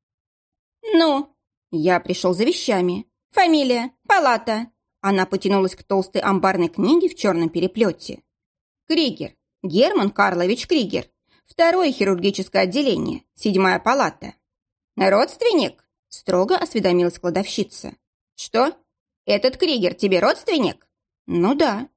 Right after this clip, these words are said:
дядя», проговорил Илья, решив, что так будет проще, чем объяснять этой тетке реальное положение вещей. «Паспорт»,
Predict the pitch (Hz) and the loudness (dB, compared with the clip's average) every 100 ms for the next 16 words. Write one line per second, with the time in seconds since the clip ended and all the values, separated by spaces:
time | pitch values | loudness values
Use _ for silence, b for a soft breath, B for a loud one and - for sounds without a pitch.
0 | - 175 285 196 180 208 247 _ _ _ | -12 -2 0 0 -2 -6 -8 _ _ _
1 | - 185 185 190 190 - 180 151 196 339 | -4 0 2 2 0 0 -2 0 0 0
2 | 294 - 196 202 196 190 160 185 294 381 | -2 -2 -6 -8 -4 -4 0 0 0 0
3 | 294 - - - _ _ _ - 208 185 | -2 -2 -12 -14 _ _ _ -2 -2 0
4 | 202 180 202 202 196 - 196 180 - 269 | -2 -2 -2 -2 -2 -4 -4 -4 0 -2
5 | - 214 185 185 180 175 175 180 185 175 | 0 0 2 2 0 0 0 -2 0 0
6 | 160 214 - - - - _ _ _ _ | 0 -2 -4 -8 -8 -12 _ _ _ _
7 | _ _ _ 392 311 - - - | _ _ _ 0 0 -2 -8 -10